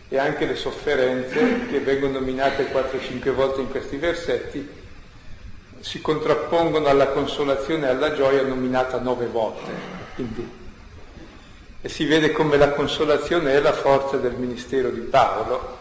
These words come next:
e del frutto. E allora vediamo un pochino, eh, delle regole. La prima regola dice che è proprio di Dio e dei suoi angeli, con le loro mozioni,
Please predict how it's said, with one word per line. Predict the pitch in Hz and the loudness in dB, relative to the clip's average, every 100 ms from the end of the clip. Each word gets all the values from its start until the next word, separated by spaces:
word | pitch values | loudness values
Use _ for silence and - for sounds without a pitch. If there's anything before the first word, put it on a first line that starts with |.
| - | -12
e | 131 | -8
del | 117 117 | -4 -4
frutto. | 113 - 117 - - 110 - - - - - - - | -4 -10 -12 -12 -8 -8 -8 -14 -16 -18 -16 -18 -2
E | 180 | 0
allora | 170 160 | 2 4
vediamo | 135 135 135 123 | 4 4 2 0
un | 123 - | -2 -4
pochino, | 160 - 117 117 117 - - | -6 -6 -8 -4 -6 -6 -6
eh, | 139 135 | -4 -2
delle | 127 123 131 | -2 0 -2
regole. | 117 110 117 110 - - - - - - - - - - - - - - | -2 -2 -2 -2 -4 -12 -16 -16 -16 -18 -20 -20 -20 -20 -20 -20 -20 -6
La | 131 143 | 0 2
prima | 202 165 | 2 4
regola | 135 117 110 120 160 - - - - - - - - - - - - - | 4 2 0 0 0 -2 -10 -14 -18 -20 -20 -20 -20 -16 -16 -14 -18 -14
dice | 139 180 - 147 - | -6 -4 2 2 4
che | 147 | 6
è | 143 139 | 6 4
proprio | 160 180 180 156 | 6 6 6 0
di | 139 135 | 0 -2
Dio | 151 165 | 0 0
e | 139 | 2
dei | 139 | 0
suoi | 139 - 160 156 | 0 2 2 4
angeli, | 135 127 131 135 156 190 - - | 2 2 0 -2 -2 -4 -8 -12
con | - 147 143 | -2 2 6
le | 143 | 6
loro | 143 151 143 | 6 4 2
mozioni, | 135 131 - 147 151 165 180 | 2 -2 -2 0 0 0 -4